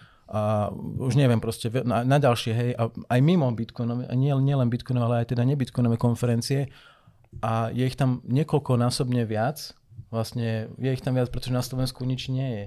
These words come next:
V podstate v tomto smere, aké oficiálne, také nejaké väčšie, typu teda, že tam príde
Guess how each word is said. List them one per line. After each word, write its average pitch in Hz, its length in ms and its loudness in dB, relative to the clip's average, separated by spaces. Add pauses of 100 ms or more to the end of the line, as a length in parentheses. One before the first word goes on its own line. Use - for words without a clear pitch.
V - 80 -20
podstate 117 320 -14
v - 80 -16
tomto 113 240 -8
smere, 107 240 -8
aké - 80 -6
oficiálne, 123 480 -2
také 117 240 -4
nejaké 113 400 -2 (320)
väčšie, 131 560 -2
typu - 240 -8
teda, 113 320 -2
že 117 80 -8
tam 110 240 -2
príde 113 260 -4